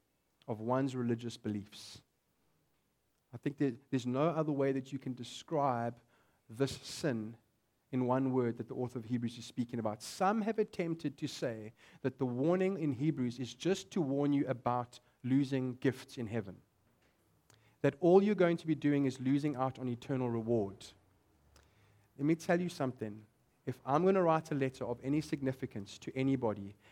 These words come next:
and they have the chance of losing relationship with the person or the gifts that that person can give them,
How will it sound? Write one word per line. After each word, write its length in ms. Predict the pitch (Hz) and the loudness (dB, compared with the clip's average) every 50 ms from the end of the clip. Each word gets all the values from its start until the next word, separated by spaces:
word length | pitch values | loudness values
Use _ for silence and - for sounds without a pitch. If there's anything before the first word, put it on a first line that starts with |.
| - - - | -20 -8 -4
and 160 | 123 120 123 | -2 0 2
they 140 | 135 143 151 | 4 4 4
have 180 | 160 170 160 | 2 0 -2
the 80 | 165 165 | -2 -4
chance 380 | 165 - - 147 139 139 - | -6 -4 -4 -4 -4 -4 -6
of 120 | 135 113 117 | -8 -6 -4
losing 520 | 117 123 135 151 151 135 135 127 123 123 | -2 0 0 0 0 0 -2 -2 -2 -2
relationship 580 | 117 120 120 120 135 131 - - - - 131 - | 0 2 2 2 2 2 -2 -6 -6 -6 -8 -8
with 100 | 123 - | -8 -8
the 80 | - | -8
person 600 | - - - 190 190 185 185 - 233 233 254 277 269 - - - - - | -8 -2 0 2 2 2 0 -2 -4 -2 -2 -4 -6 -8 -14 -20 -14 -2
or 100 | - 139 | -2 2
the 100 | 127 135 | 2 2
gifts 440 | 131 - - 175 185 180 - - - | 2 8 8 8 8 8 4 -4 -8
that 120 | - 131 - | -6 -2 0
that 160 | 139 139 139 | 0 -2 0
person 300 | - 165 151 - 151 139 | 0 -2 0 0 -4 -4
can 160 | - 147 131 | -2 -2 0
give 220 | 120 147 165 165 | 2 2 2 4
them, 260 | 180 202 208 226 240 | 2 0 0 0 -2